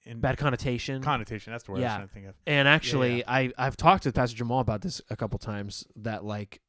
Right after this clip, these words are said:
Speaker 2: I actually think it's flipped because it's like, "Oh, are you an inclusive church or not?" And so the, now you feel cornered to say, "Oh, actually, we're not inclusive."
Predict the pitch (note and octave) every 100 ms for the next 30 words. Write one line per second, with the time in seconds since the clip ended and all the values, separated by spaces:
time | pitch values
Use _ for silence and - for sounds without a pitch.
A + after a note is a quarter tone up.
0 | _ B2 C3 - A#2+ - A2+ G#2 - _
1 | _ _ _ _ _ - A#2+ - D3+ D3
2 | - B2+ B2 C3+ B2 - C3 A2+ C#3 C3
3 | A#2 A#2 A#2+ B2 B2 A2+ G2+ B2 - G#2
4 | - - C3+ - G#2+ G#2 G2 F#2+ F#2 G#2+
5 | A2 B2+ A2+ G#2 - _ _ _ - A2+
6 | A#2+ G#2+ G2+ _ _ B2 A#2+ B2+ B2+ B2
7 | A#2 - A#2 A#2+ - A#2 - C3 B2+ A#2
8 | G2+ A2 B2 A2+ A2+ B2+ A#2+ A#2+ - A#2
9 | G#2+ A2 G#2+ G#2 G#2+ G2+ A2 G2+ G2 F#2+
10 | F2+